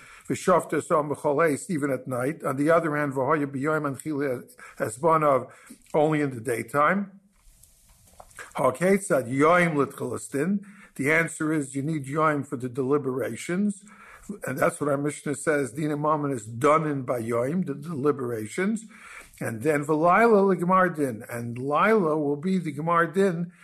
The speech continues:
the Psak Bezdin, who is Chayiv in a monetary case and who is Potter. However, by Din and Nefashis, it has to be all done in one day.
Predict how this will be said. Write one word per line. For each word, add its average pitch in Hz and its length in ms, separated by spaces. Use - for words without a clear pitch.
the - 100
Psak 165 500
Bezdin, 175 680
who 190 260
is - 160
Chayiv 165 500
in 165 100
a 165 40
monetary 170 640
case 180 420
and 151 140
who 165 240
is 151 280
Potter. - 420
However, 139 920
by 123 180
Din 180 220
and 143 120
Nefashis, 139 800
it 147 140
has 165 360
to 151 80
be 147 120
all 170 240
done 160 340
in 139 160
one 151 300
day. 110 320